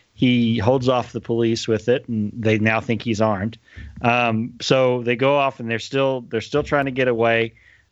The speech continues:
Um, and now they don't have any money or any food. And I think there's a missing scene 'cause somehow they decide they're gonna go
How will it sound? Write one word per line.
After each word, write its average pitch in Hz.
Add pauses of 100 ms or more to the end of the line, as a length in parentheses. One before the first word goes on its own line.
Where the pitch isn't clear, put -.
(100)
Um, 110
and 120
now 131
they 139
don't 131
have 131
any 120
money 123
or 120
any 127
food. 113 (420)
And 110 (480)
I 120
think 240
there's 262
a 156
missing 135
scene 120 (320)
'cause 127
somehow 170
they 143
decide 131
they're 135
gonna 123
go 113